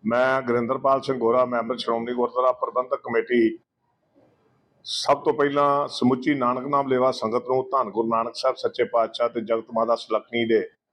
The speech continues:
ਵਿਆਹ ਪੁਰਬ ਦੀ ਲੱਖ ਲੱਖ ਵਧਾਈ ਦਿੰਦਾ। ਔਰ ਹਰ ਸਾਲ ਦੀ ਤਰ੍ਹਾਂ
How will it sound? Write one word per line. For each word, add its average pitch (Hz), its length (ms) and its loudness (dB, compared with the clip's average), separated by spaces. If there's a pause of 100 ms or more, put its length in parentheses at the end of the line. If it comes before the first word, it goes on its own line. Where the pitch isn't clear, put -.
(680)
ਵਿਆਹ 123 240 4
ਪੁਰਬ 143 240 -2
ਦੀ 143 100 0
ਲੱਖ 123 240 0
ਲੱਖ 123 120 -2
ਵਧਾਈ 123 300 -2
ਦਿੰਦਾ। 107 360 -4 (840)
ਔਰ 131 140 0
ਹਰ 123 220 2
ਸਾਲ 127 360 2
ਦੀ 143 80 -6
ਤਰ੍ਹਾਂ 135 400 -2